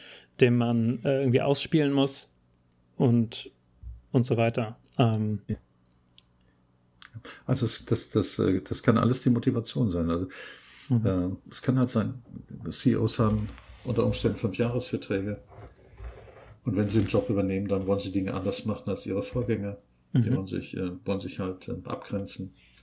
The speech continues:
Speaker 2: Und, äh, das ist sicher ein bisschen ein Kunststück, so zu tun, als ob der, als ob die Interessen des Unternehmens im Vordergrund stehen, aber trotzdem muss man irgendwie einen Kompromiss mit den persönlichen Interessen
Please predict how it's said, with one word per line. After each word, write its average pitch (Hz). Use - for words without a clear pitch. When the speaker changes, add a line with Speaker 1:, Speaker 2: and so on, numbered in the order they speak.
Speaker 2:
Und, 110
äh, 95
das -
ist -
sicher 139
ein 117
bisschen 101
ein 98
Kunststück, -
so -
zu -
tun, 101
als -
ob -
der, 92
als 113
ob -
die 113
Interessen 107
des 98
Unternehmens 107
im 127
Vordergrund 107
stehen, 98
aber 95
trotzdem 117
muss 104
man -
irgendwie 117
einen 113
Kompromiss 104
mit 104
den 92
persönlichen 117
Interessen 113